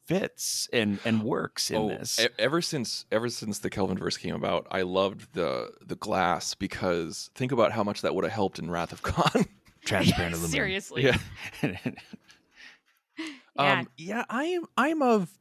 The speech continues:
Speaker 2: two minds with, um, Strange New Worlds, like, the, the, the bridge redesign.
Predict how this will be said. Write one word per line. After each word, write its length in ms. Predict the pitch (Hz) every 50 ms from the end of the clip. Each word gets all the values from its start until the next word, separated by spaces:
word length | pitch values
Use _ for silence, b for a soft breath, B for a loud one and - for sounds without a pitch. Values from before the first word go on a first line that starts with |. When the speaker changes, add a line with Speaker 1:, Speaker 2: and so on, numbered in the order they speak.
| _ _ _ _ _ _ - - -
Speaker 2:
two 180 | - - 202
minds 480 | 147 104 - - - - - - - - _ _ _ _ _ _ _ _ _ _ _ _
with, 400 | - 110 107 104 92 87 - - - -
um, 320 | - 82 78 73 71 -
Strange 340 | 82 - - 104 92 92 -
New 60 | 92
Worlds, 320 | - 92 85 82 - - -
like, 160 | 85 82 -
the, 140 | - 85 - -
the, 340 | - - 87 78 - - - - - _ _ _ -
the 160 | 117 - 87 82
bridge 340 | - - 98 87 - 107
redesign. 460 | 95 95 92 90 90 92 85 85 80